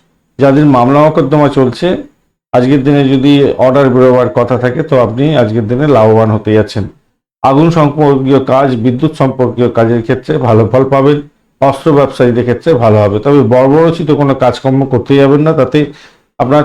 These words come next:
চরিত্রে, আহ, চরিত্র হরণ, হনন হতে পারে, চরিত্রে কলঙ্কের দাগ লাগতে পারে। পঞ্চমী তিথি এরপরে পড়ে যাবে, অর্থাৎ এগারোটা দশ মিনিটের পর থেকে পঞ্চমী তিথি পড়ে যাবে। ঋণ দেয়া নেওয়ার ক্ষেত্রে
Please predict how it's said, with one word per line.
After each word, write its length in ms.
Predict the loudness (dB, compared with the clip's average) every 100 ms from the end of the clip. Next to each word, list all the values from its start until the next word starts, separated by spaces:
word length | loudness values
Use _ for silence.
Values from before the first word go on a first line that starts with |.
| 0
চরিত্রে, 500 | 0 0 0 -4 -4 -4
আহ, 220 | 0 2
চরিত্র 400 | 2 0 0 0
হরণ, 340 | 0 0 0 -2
হনন 420 | -2 0 0 0
হতে 180 | 0 0
পারে, 300 | 0 -2 -6 _ -20 _
চরিত্রে 280 | 0 0 0
কলঙ্কের 520 | 0 0 0 0 -2
দাগ 240 | 0 0 2
লাগতে 280 | 0 -2 -6
পারে। 280 | -10 -12 -14 _ _ -20 -20 _ -2
পঞ্চমী 440 | 0 2 2 2
তিথি 300 | 2 2 2
এরপরে 340 | 0 2 0 0
পড়ে 240 | 0 2 4
যাবে, 260 | 4 4
অর্থাৎ 320 | 2 0 0 0
এগারোটা 360 | 2 2 2
দশ 240 | 0 0 -2 -2
মিনিটের 280 | -2 -2
পর 180 | -2 -2
থেকে 260 | -4 -6 -4
পঞ্চমী 400 | -2 -2 -2 -4
তিথি 240 | -2 -4 -2
পড়ে 260 | 0 2
যাবে। 280 | 2 2 -2 -8 -20 _ -2
ঋণ 300 | 2 2 2
দেয়া 220 | 2 2
নেওয়ার 240 | 2 0 0
ক্ষেত্রে 480 | -2 -2 -2 -2